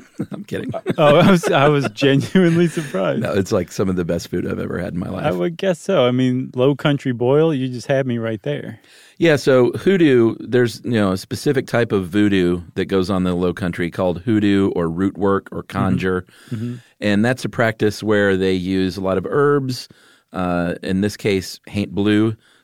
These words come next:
Speaker 1: to protect people from these evil haints, uh, coming into, uh, I mean, sometimes it's a little lighter, sometimes it gets pretty heavy and scary.
Speaker 2: Yeah, so there's a boo hag, which is one of the best names for a haint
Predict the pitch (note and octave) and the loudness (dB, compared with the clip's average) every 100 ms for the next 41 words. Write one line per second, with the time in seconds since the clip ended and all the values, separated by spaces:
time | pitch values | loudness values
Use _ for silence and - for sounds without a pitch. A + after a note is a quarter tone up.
0 | - G#2 A2+ - B2+ - - - A2 G#2+ | -10 -6 -6 -2 -4 -4 -8 -6 -2 0
1 | G2+ - G2 F#2+ F#2 F2 A2 G#2 G2 E2+ | 0 0 -2 0 -2 -4 -2 -2 -2 -4
2 | F#2+ F2+ - - _ _ _ _ - F2+ | -4 -6 -8 -18 _ _ _ _ -10 -8
3 | E2+ G#2 F#2 F2+ F2+ E2+ G2+ F2+ F2 F2 | -6 -4 -2 0 -2 -2 -2 -2 -2 -6
4 | _ _ _ - F2 - - - _ _ | _ _ _ -16 -12 -12 -12 -16 _ _
5 | _ _ _ - F#2+ - G#2 G2+ G2 B2 | _ _ _ -14 -12 -6 -2 -2 0 -2
6 | A#2+ G2+ G2 - F#2+ F#2 F2+ F#2+ F#2 F2+ | 0 0 -2 -4 -2 -2 0 0 0 -2
7 | - G2+ G2+ F2+ F2 F2+ E2+ - G2+ F2 | -2 -4 -4 -4 -4 -6 -10 -4 -2 -2
8 | D#2 E2+ D#2+ - - F2 D2+ - - _ | -2 -4 -4 -8 -6 -6 -6 -12 -18 _
9 | _ _ _ - - _ C#3+ B2 - - | _ _ _ -20 -20 _ 0 0 -2 -2
10 | D3 C3+ A#2+ D3+ F#3+ C#3 A2 B2 B2+ _ | 0 0 0 2 2 4 2 0 -6 _
11 | _ - A2+ B2 G#2+ A#2 A2+ A2 A2+ B2 | _ -12 -10 -8 -4 -4 -4 -6 -6 -6
12 | A#2 A2 - A2 G2 A#2 B2 | -6 -8 -8 -8 -6 -6 -6